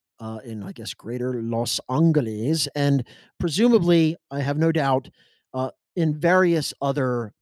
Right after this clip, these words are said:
blue cities. And so the week of February first to fifth is Black Lives Matter in Schools Week of Action. Okay. All right.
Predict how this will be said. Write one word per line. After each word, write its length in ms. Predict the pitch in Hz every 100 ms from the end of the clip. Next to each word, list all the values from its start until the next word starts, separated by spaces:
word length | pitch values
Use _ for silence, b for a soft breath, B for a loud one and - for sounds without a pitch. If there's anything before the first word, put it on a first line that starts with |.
| _ _ - 127
blue 600 | 160 147 165 170 170 165
cities. 840 | 143 - - 151 135 117 110 - - b b b
And 180 | 165 165
so 440 | - 180 160 160 156
the 100 | 147
week 300 | 151 311 -
of 100 | 160
February 560 | - 254 269 262 220
first 440 | 175 - 165 214 -
to 80 | 254
fifth 580 | - 117 107 - - - _ _ _ _
is 460 | - 156 147 135 - - _ _ _ -
Black 380 | 147 214 269
Lives 440 | 233 196 202 185 156
Matter 340 | 147 160 185
in 100 | 175
Schools 640 | 170 - 170 147 139 139 131
Week 240 | 120 185
of 80 | 156
Action. 420 | 127 117 - - _ _ _ _ _ _ 151
Okay. 260 | 180 - - _ _ _ -
All 100 | 147
right. 160 | 104